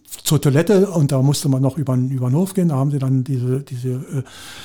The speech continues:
Frau gesehen, haben noch die Polizei und Rettungsdienst, äh, verständigt. Also es gab dann auch, auch Zeugen und man ist dann relativ schnell auch, äh, zu dem Täter gelangt.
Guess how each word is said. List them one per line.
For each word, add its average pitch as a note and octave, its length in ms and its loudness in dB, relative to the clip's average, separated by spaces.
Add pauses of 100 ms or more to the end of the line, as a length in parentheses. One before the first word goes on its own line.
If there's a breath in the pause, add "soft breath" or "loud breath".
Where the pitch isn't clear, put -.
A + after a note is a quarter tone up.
(220 loud breath)
Frau C3 280 2
gesehen, D#3 800 0
haben C#3 160 2
noch C3 160 0
die B2 180 0
Polizei C3+ 800 -2
und B2+ 240 0
Rettungsdienst, C3+ 840 -2
äh, C3 240 -6
verständigt. C3+ 720 -4 (380 loud breath)
Also D3+ 200 0
es - 80 -4
gab C3 220 -2
dann C3+ 160 2
auch, - 360 -8
auch C3 220 -6
Zeugen B2+ 380 0
und C3 420 -2
man B2+ 200 -2
ist - 180 -8
dann B2 420 -4 (520)
relativ B2+ 380 -4
schnell C3 300 -2
auch, B2+ 480 -8 (180)
äh, B2+ 360 -2
zu - 160 -8
dem B2+ 180 -2
Täter A#2+ 280 -6
gelangt. B2 440 -14